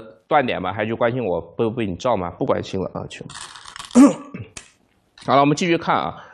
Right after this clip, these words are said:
那这个子肯定不能死啊，贴下来，贴下来之后双方就真的全盘是一个大乱斗啊。我们来看一看啊。本来这个计划是很，很完美的啊，我们来看看黑棋的构思啊。下到这里啊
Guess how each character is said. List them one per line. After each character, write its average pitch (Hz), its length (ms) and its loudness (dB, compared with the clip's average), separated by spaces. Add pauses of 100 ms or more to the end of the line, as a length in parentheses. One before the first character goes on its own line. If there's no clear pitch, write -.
那 143 100 0
这 220 120 4
个 196 80 6
子 139 120 0
肯 123 80 -4
定 123 120 0
不 151 60 0
能 151 100 0
死 147 160 -4
啊， 101 100 2
贴 143 180 -2
下 143 120 4
来， 104 120 4
贴 - 100 -6
下 156 120 6
来 147 80 8
之 151 80 2
后 135 60 4
双 147 180 0
方 147 160 0
就 131 140 2 (640)
真 - 120 6
的 175 120 6
全 143 280 2
盘 175 200 0
是 170 120 -4
一 160 40 0
个 147 80 0
大 147 200 0
乱 131 220 2
斗 127 180 2
啊。 67 200 0
我 67 60 -4
们 92 140 -4
来 98 100 0
看 101 220 -6
一 92 40 -4
看 95 120 -6
啊。 - 200 -10 (1300)
本 165 140 6
来 185 160 4
这 262 140 -2
个 214 100 4
计 226 200 2
划 202 200 4
是 165 140 0
很， 139 260 -4
很 143 300 -2
完 143 180 4
美 127 180 2
的 104 160 0
啊， 87 220 -4 (160)
我 95 80 -14
们 87 140 -6
来 104 80 -4
看 104 200 -8
看 101 120 -4
黑 131 180 -2
棋 107 160 -4
的 98 140 0
构 123 200 0
思 113 280 -2
啊。 - 200 -2 (360)
下 208 160 6
到 190 180 8
这 214 160 6
里 110 220 4
啊 92 320 0